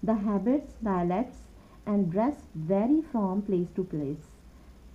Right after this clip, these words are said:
वहाँ के आदात, बोलियाँ और वहाँ के लिबास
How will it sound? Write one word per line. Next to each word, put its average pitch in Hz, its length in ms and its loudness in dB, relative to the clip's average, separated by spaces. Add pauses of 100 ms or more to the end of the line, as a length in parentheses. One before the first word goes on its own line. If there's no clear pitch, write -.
(240)
वहाँ 190 220 2
के 196 500 2 (120)
आदात, 196 500 0 (360)
बोलियाँ 185 640 2 (400)
और 233 80 2
वहाँ 240 240 4
के 247 140 2
लिबास 175 480 2